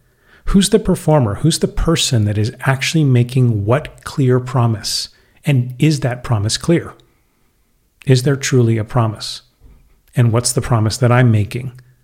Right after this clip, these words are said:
These are the kinds of questions that I see really effective leaders asking themselves constantly. And I've done podcast episodes before on this distinction of working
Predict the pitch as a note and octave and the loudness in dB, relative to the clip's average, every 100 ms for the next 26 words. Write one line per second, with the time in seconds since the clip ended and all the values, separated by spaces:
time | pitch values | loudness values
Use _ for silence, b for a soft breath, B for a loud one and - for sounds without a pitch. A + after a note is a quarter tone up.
0 | b b b b b _ _ _ - D#3+ | b b b b b _ _ _ 0 0
1 | F#3 F#3 D3+ C#3 C3+ B B B D3+ - | 2 2 2 0 -4 B B B -10 -8
2 | - D#3 F3 E3+ D3+ - C3+ - B2 A#2+ | -6 0 0 0 -4 -4 -4 -2 -2 0
3 | A#2 A2 - C3 G#2 G#2+ B2+ C#3 C3 - | -2 -2 -2 0 2 2 2 2 0 -4
4 | - C#3 A#2 A2 A#2 C#3 F3 - - _ | -4 -4 -2 0 0 0 -2 -6 -10 _
5 | _ _ _ _ _ _ _ C3 B2+ - | _ _ _ _ _ _ _ -2 0 0
6 | C#3 A2+ A2 - A2 A2 - - A2 A2 | 0 0 0 -2 -4 -6 -8 -4 -2 -2
7 | - D#3 - C3 - _ _ _ - B2 | -6 -10 -10 -12 -14 _ _ _ -2 2
8 | A#2 A2 C3 C#3 - B2+ - C3+ - B2 | 2 2 0 0 -2 -4 -2 -2 -2 -2
9 | B2+ - A#2+ A2 G#2+ - B B B B | -2 -2 0 -2 -4 -10 B B B B
10 | - - - C#3+ C3 G#2+ G2+ - b b | -8 -6 -2 2 2 0 -4 -10 b b
11 | B2 A#2 A#2 - B2 - - C3 C3+ - | 2 2 0 -2 -2 -2 0 2 2 0
12 | A#2+ G#2+ A2 A#2 A#2 A#2 A#2+ B2+ | -2 0 0 0 0 0 0 -4